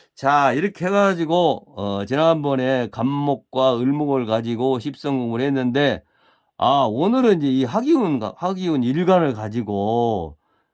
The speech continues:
아, 십성 공부를 해 보았습니다. 이해가 안 가면 이건,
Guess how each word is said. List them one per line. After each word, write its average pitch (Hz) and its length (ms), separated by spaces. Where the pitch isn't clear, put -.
아, 73 360
십성 123 540
공부를 98 540
해 107 160
보았습니다. 90 680
이해가 220 400
안 160 160
가면 202 960
이건, 117 440